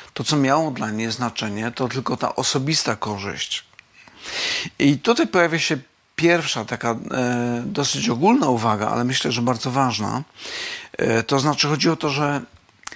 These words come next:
przede wszystkim mądrość u Salomona, e, u Salomona, który, jak wiem, jest też autorem przypowieści Salomona, a także Księgi Kaznodziei Salomona,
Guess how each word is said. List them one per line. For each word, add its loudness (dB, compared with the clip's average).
przede 0
wszystkim 2
mądrość 0
u -4
Salomona, 0
e, -4
u -4
Salomona, 2
który, 0
jak 0
wiem, 0
jest -2
też -2
autorem -2
przypowieści -2
Salomona, 0
a -4
także -2
Księgi -4
Kaznodziei -2
Salomona, -4